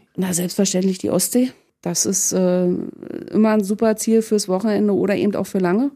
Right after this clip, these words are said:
Und was dieses Jahr Tatsache aber eben auch mal entdeckt wurde, sind so eine Sachen wie Spreewald oder mal in Thüringer Wald fahren. Und was ganz deutschlandweit natürlich immer beliebt ist, ist so das Rhein-Main-Gebiet. Aber da war stellenweise wohl auch dieses Jahr voll.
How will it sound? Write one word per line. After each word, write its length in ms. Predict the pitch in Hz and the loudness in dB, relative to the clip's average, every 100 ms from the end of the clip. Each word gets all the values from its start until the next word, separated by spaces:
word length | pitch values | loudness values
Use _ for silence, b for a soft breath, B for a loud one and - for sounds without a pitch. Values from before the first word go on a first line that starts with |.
| _ | _
Und 580 | - 196 196 202 208 190 | -2 2 4 4 4 2
was 220 | 202 - | -2 0
dieses 200 | 247 247 | 0 2
Jahr 120 | 247 | 2
Tatsache 400 | 208 208 214 208 | 0 0 0 0
aber 160 | 202 202 | 0 0
eben 160 | 202 | 0
auch 160 | - 185 | 0 0
mal 160 | 226 | 2
entdeckt 420 | - 190 180 - - | 2 0 -2 -4 -2
wurde, 220 | 190 196 | 0 2
sind 180 | 190 185 | 2 0
so 120 | 185 | 2
eine 80 | 175 | 0
Sachen 340 | 180 180 180 | 0 -4 -6
wie 80 | 180 | -8
Spreewald 800 | - - 180 190 175 180 190 - | -16 -2 0 2 0 -2 -6 -6
oder 220 | - 180 | -2 0
mal 160 | 185 196 | 0 -2
in 100 | 185 | -4
Thüringer 400 | - 208 196 175 | 0 2 4 2
Wald 260 | 175 190 | 0 0
fahren. 420 | - 190 185 190 185 b | -2 -4 -2 -4 -6 b
Und 480 | - 185 190 196 190 | 0 4 6 6 2
was 300 | 165 175 - | 0 -2 -2
ganz 260 | - 220 - | 2 2 4
deutschlandweit 540 | 202 202 202 190 190 | 2 2 2 2 2
natürlich 340 | - 185 196 190 | 0 0 0 2
immer 220 | 196 180 | 2 2
beliebt 400 | 175 170 185 - | 0 -4 -6 -6
ist, 160 | 180 | -6
ist 180 | - - | -4 -4
so 140 | 180 170 | 0 0
das 240 | 160 - | 0 -2
Rhein-Main-Gebiet. 880 | 165 170 156 202 208 190 196 202 - _ | 0 2 4 2 2 0 -2 -4 -10 _
Aber 200 | 165 180 | 0 2
da 240 | 175 151 | 2 0
war 160 | 202 214 | 2 0
stellenweise 600 | - 170 175 190 180 190 | 0 2 2 2 0 -2
wohl 140 | 180 | -2
auch 140 | 190 - | -4 -6
dieses 220 | 180 - | -10 -4
Jahr 100 | 180 | -4
voll. 320 | - 151 139 | -2 0 0